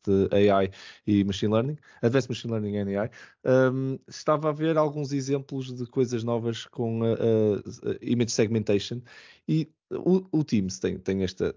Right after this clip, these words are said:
tem esta funcionalidade de, de image segmentation que nós já fazemos para, para metermos os backgrounds.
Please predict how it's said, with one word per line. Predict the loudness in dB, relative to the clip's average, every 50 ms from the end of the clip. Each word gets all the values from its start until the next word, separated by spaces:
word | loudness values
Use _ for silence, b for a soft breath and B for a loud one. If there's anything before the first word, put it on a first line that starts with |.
| _
tem | -6 -4 -4 -4
esta | -4 -6 -6 -8 -8 -8
funcionalidade | -10 -10 -10 -8 -6 -4 0 2 2 4 4 4 4 2 2 0 -6 -4
de, | -2 -2 -2 -2
de | -2 -2 -2 -2
image | -2 -2 -2 -2
segmentation | -2 -2 -2 -2 -2 0 0 0 -2 -2 -6 -8
que | -8 -6 -6
nós | -4 -2
já | -2 -2 -2
fazemos | -2 -4 -2 0 0 -2 -2 -6
para, | -4 -4 -4
para | -4 -4 -4 -4
metermos | -2 -2 -2 -2 -2 -2 -2
os | -2 0
backgrounds. | 2 0 2 2 2 0 0 0 -2 -8 -16